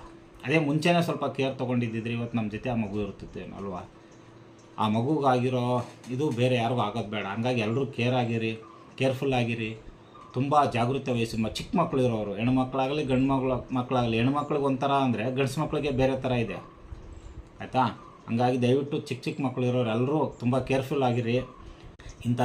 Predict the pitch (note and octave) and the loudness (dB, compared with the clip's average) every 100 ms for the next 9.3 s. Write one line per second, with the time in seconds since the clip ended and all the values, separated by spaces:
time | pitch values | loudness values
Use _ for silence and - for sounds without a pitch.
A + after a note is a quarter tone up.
0 | A2+ A2+ C#3+ C#3+ C3 B2 B2+ C#3+ C#3+ B2 | 0 0 -2 0 2 4 4 4 2 0
1 | C3 B2+ C#3+ C#3 A#2+ B2+ C3 C#3 C3 B2+ | 2 2 2 2 4 2 2 2 0 2
2 | A#2+ A#2+ B2 A#2 A#2+ B2+ A2+ B2+ - - | 2 2 2 6 6 6 6 2 -2 -12
3 | - - - - - D#3 E3+ - - - | -20 -18 -18 -12 2 4 4 0 -8 -20
4 | - A#2+ A#2+ C#3 C#3 D3+ - A#2 C3+ B2+ | -8 -2 0 0 -2 -4 0 4 8 8
5 | G#2+ E2+ - - F#2+ A#2 B2 C3+ A#2 A2+ | 6 0 -10 -18 -2 2 4 4 2 0
6 | G#2 G2+ - - - - B2 C3 B2+ A#2+ | -6 -8 -12 -20 -20 0 2 4 2 0
7 | B2+ A#2+ G#2 A2 A#2+ A2+ G2 G2 G#2 A2+ | -2 -4 0 0 -2 -4 -6 -6 -6 -4
8 | A#2 B2 D3+ D#3 B2+ A#2+ A2+ A2+ G2+ G2+ | 2 4 4 0 -2 -2 -2 -4 -6 -6
9 | - G2+ F#2+ | -8 -8 -6